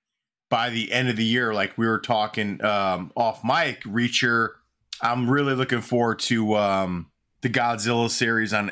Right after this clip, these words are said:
on Apple Plus. I'm, I'm really looking forward to that fucking show.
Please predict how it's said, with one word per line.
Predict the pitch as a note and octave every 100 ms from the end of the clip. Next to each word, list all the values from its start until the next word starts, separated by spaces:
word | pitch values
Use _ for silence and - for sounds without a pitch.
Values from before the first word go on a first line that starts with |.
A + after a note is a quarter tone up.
| -
on | G2 G2
Apple | E2+ A2 G#2+ G#2+
Plus. | - A#2 G#2+ G2+ - -
I'm, | G2+ F#2+
I'm | F2+ G#2 G#2+
really | B2 D3 B2+ G#2
looking | G2+ F#2+
forward | A2 G#2+
to | E2
that | F#2 F2
fucking | - D2 D2
show. | C#2+ F2 C#2+ B1